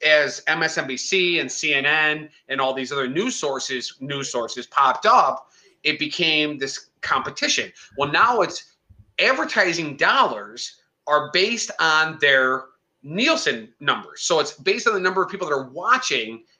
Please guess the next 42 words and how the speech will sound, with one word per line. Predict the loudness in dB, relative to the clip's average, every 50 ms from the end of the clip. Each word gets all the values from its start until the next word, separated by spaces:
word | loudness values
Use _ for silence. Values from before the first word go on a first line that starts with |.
| _ _ _
their | 0 2 2 2
channel. | 0 -2 -2 0 0 0 -2 -4 -8 -14 _ _ _ _
So, | 2 4 6 6 6 4 0 -8 -12
so | -2 2 4 4 4 2 -2 -2 -2
a | -2
channel | -2 0 0 0 0 2 0 2 2
that | 2 0 2
gets | 2 2 2 2 2 -4 -10
forty | -12 -14 _ 0 2 2 2 2 0
million | 0 0 2 2 2 2 0 -2
viewers | -4 -4 -2 -2 -2 -4 -6 -8 -10 -8
can | -8 -6 -2
charge | 0 2 2 2 2
a | 2
lot | 2 0 0 0
more | 0 -2 -2
for | 0 0
their | 0 2 4 4
advertising | 4 4 2 2 2 2 2 2 2 0 -4 -6 -6 -10 -14 -20 _
than | _ -4 -4
a | -4
channel | -2 -2 0 0 0 0
that | -2 -2
gets | -4 -4 -8 -10 -12
twenty | -14 -12 -8 -6 -4 -4 -2
million | -4 -4 -4 -6 -10 -10
viewers. | -12 -16 -16 -16 -16 -18 -16 -16 -16 -18 -18 -18 -6 -2
So | 0 0
the | 0 4
best | 4 4 4 4 2
thing | 0 0 0 2
for | 2 2
them | 4 4 2
to | 0
do | -2 -2 -2 2 4 4 4 4
is | 2 0 0
to | -2 -2
sell | 0 2 2 2 2 0 2
news | 2 4 4 2 0
based | 0 0 0 0 2 0
on | 0 0 0
fear | -4 -4 -2 2 4 6 6 6 6 6 4